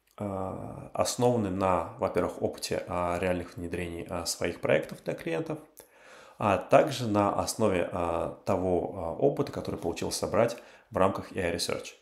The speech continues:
Э, A I Research — это такая инициатива, где, э, я созваниваюсь, э, с компаниями в Европе, в Америке, э, и мы делимся опытом, делимся инсайтами.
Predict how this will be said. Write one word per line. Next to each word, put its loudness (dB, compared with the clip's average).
Э, 4
A 4
I 8
Research — 0
это -2
такая 0
инициатива, 0
где, -2
э, -6
я 4
созваниваюсь, -2
э, -2
с 0
компаниями -4
в -8
Европе, 2
в 0
Америке, 0
э, 4
и 2
мы 0
делимся 4
опытом, -2
делимся 2
инсайтами. -4